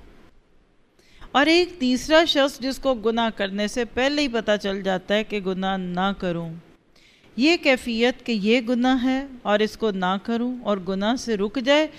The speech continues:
اس کو خشیت کہتے ہیں۔ من خشی الرحمن بالغیب، سورۃ یاسین میں آپ پڑھیں گے انشاءاللہ۔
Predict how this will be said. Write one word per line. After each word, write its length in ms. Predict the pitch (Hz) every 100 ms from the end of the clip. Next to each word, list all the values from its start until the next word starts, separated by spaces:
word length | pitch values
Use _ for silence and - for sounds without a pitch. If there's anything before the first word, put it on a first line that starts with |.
| - - -
اس 180 | 240
کو 140 | - 269
خشیت 680 | - 196 - 220 214 214 -
کہتے 360 | 170 - 165
ہیں۔ 80 | 156 160 - - - - - - - _ - _ - - - -
من 240 | 196 226 226
خشی 480 | 226 202 202 196
الرحمن 960 | 196 190 180 190 185 - 180 175 185 190 185
بالغیب، 640 | 170 180 175 160 170 185 190 - - - - -
سورۃ 420 | - - 208 202 202 -
یاسین 480 | 190 185 - 190 190
میں 80 |
آپ 160 | 180 175
پڑھیں 300 | 175 180 180
گے 60 | 175
انشاءاللہ۔ 420 | 170 175 165